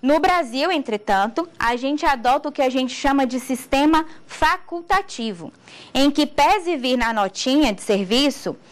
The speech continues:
é, observem que hoje, ah, antigamente já vinha até calculado, hoje a grande maioria dos estabelecimentos calcula, ah, e coloca a caneta.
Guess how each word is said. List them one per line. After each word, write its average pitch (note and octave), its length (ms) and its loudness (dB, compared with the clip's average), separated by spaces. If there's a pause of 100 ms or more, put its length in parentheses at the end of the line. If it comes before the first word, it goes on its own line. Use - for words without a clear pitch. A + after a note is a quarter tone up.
(280)
é, A3+ 380 0
observem D4 580 0
que A#3+ 480 -2
hoje, A#3+ 600 2
ah, G3+ 300 0
antigamente C4+ 560 0
já C#4 160 2
vinha C4 240 -6
até D4 160 -2
calculado, D#4 680 0 (460)
hoje C#4 400 2
a A3+ 140 2
grande E4+ 340 -2
maioria B3+ 680 2 (680)
dos G#3+ 220 2
estabelecimentos A3+ 840 -2
calcula, C#4+ 840 0 (360)
ah, B3 640 4
e C#4 140 -4
coloca C#4+ 420 2
a C#4+ 100 0
caneta. C#4 680 -4